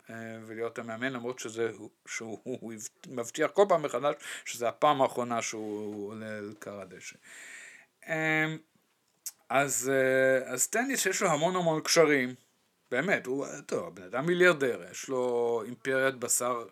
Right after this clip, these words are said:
שמגיעה עד לרוסיה. דרך הקשרים שלו ברוסיה הוא מכיר את פוטין, הוא מכיר את, אה, את האנשים בגזפרום. אה, זה ה-, אתה יודע, זה הסוג האנשים, אנחנו מדברים על גרהרד שרדר, אה, אה, שאגב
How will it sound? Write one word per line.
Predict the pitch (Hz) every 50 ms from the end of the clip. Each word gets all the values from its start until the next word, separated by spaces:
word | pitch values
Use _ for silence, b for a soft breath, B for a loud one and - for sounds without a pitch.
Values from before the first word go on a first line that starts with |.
| _ -
שמגיעה | 113 - - 110 117 120 120 120 127 135 123 120
עד | 131 131 135
לרוסיה. | 139 135 - 87 90 - - - 107 107 110 - B B B B B B B B B -
דרך | - 135 139 139 139 - 143
הקשרים | 135 - - - 156 160 165 160
שלו | - - 151 147 135
ברוסיה | 135 135 131 143 156 151 147 - - 135 127
הוא | 120 120 123
מכיר | 123 - - 143 131 123
את | 120 - -
פוטין, | _ 120 107 104 - - 107 104 101 98
הוא | 98 98
מכיר | 104 104 - - 127 131 123 123
את, | 120 _ - 123
אה, | 113 113 117 117 113 113 117
את | 117 117 123
האנשים | 117 117 120 113 - 131 131 131
בגזפרום. | 139 135 131 113 98 92 - - - - - 101 104 104 104 B B B B B B B B B B B _ -
אה, | 127 127 131 135 139 143 143 147 151 156
זה | 147 135 160 214
ה-, | 277 302 302 285 285 269 262 247 240 226 226 214 214 208 190
אתה | 180 -
יודע, | 196 - 220 196 151 131 131
זה | 123 139 151 170
הסוג | 190 190 185 185 185 190 185 180 180 180 180 180 175 - - 202 196 180
האנשים, | 190 185 185 185 180 - - 202
אנחנו | 190 151 135
מדברים | 127 127 139 143
על | 139
גרהרד | 135 131 139 143 139 139 131
שרדר, | - - - 143 156 160 143 143 135 127 117 117
אה, | 120
אה, | 117 117 117 117 117 117 117 113 113 110 110 110 110 107 - 113 110 107 110 107 101 104 107 110
שאגב | - - 131 135 131 143 151 151 143